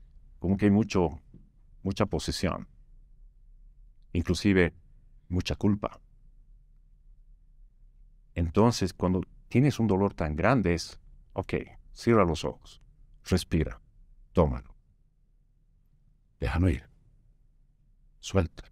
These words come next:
Así de simple. Nosotros somos los que queremos algo más complicado para que realmente sea un logro dejar ir. Hay otro ejercicio, que es una práctica un poco meditativa,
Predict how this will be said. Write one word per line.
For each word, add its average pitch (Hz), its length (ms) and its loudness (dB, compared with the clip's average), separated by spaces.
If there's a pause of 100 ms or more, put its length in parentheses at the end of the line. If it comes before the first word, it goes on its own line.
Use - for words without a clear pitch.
(260)
Así - 260 0
de 113 100 2
simple. - 480 0 (1000)
Nosotros 139 340 -2
somos 92 180 2
los 80 100 -4
que 87 100 -2
queremos 87 300 0
algo 90 160 -2
más - 240 -8
complicado 87 680 2
para 76 220 -2
que 78 120 -4
realmente 90 380 2
sea 87 80 2
un 78 100 2
logro 87 280 2
dejar 69 260 -4
ir. 78 220 -8 (2000)
Hay 110 160 2
otro 123 240 2
ejercicio, 95 840 0 (380)
que - 80 -8
es - 100 -6
una 92 140 2
práctica - 400 -2
un 85 80 0
poco 101 240 -4
meditativa, 78 800 -2